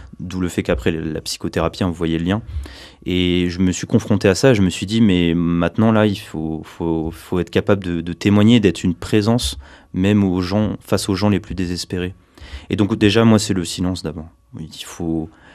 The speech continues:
il faut, euh, être humble face à la souffrance des autres que l'on ne vit pas. Déjà, ça, c'est une première chose. La deuxième chose, c'est que, euh, j'ai trouvé vraiment la réponse la plus profonde dans le christianisme. Parce que dans toutes les religions,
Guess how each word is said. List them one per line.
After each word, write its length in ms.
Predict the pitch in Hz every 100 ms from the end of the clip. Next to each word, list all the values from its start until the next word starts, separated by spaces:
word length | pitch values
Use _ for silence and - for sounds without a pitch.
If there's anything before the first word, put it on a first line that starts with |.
| - - - -
il 120 | 90
faut, 380 | - 98 95 92
euh, 340 | 85 80 78 - -
être 240 | 95 -
humble 280 | 104 98 90
face 260 | - 90
à 20 | 90
la 80 | 87
souffrance 340 | - - 87
des 200 | 92 85
autres 140 | 98
que 100 | -
l'on 160 | 87 87
ne 100 | 90
vit 180 | 82 87
pas. 200 | 90 80 _ - - -
Déjà, 140 | 98 107
ça, 120 | 113
c'est 120 | -
une 80 | 92
première 320 | - 101 95
chose. 280 | - 85 85 - - -
La 100 | 101
deuxième 320 | 101 110 117
chose, 320 | 113 - 127 127
c'est 220 | - 98
que, 160 | -
euh, 600 | 107 113 117 101 87 87 82 - -
j'ai 180 | 98
trouvé 220 | 98 104 101
vraiment 280 | 104 104
la 80 | 107
réponse 320 | 92 92 110
la 80 | 98
plus 100 | -
profonde 360 | - 104 - 101
dans 40 |
le 40 | 90
christianisme. 640 | - - 95 90 85 - - - - - -
Parce 160 | 104
que 80 | -
dans 160 | 117 110
toutes 260 | 110 147 131
les 60 |
religions, 600 | 117 104 98 92 98 117